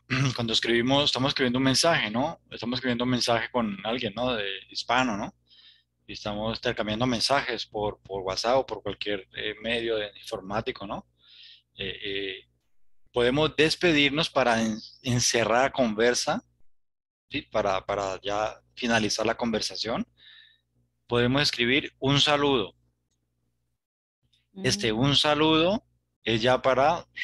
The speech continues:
Speaker 1: finalizar la conversación. ¿Ok?
Speaker 2: Mm.
Speaker 1: Entonces, por ejemplo, podemos decir, bueno, eh, bueno, ¿cómo se puede? Pues, podría ser así.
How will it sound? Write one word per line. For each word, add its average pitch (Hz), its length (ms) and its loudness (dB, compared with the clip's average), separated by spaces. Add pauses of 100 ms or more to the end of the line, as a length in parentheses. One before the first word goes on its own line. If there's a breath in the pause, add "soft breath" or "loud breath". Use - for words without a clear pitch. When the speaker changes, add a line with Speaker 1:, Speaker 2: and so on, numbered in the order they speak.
(600 loud breath)
Speaker 1:
finalizar 110 720 0 (200)
la 110 100 -2
conversación. 104 600 -2 (760)
¿Ok? 120 260 -8 (520)
Speaker 2:
Mm. 208 640 -10 (340)
Speaker 1:
Entonces, - 280 -18
por 107 120 -6
ejemplo, 110 260 -2
podemos 110 280 -2
decir, 107 380 -6
bueno, 143 340 0 (100)
eh, 101 280 -10 (1800 loud breath)
bueno, 117 420 -6 (540)
¿cómo 117 180 -6
se - 200 -8
puede? 120 200 2
Pues, 143 260 2
podría 127 340 2
ser 147 160 2
así. 120 260 0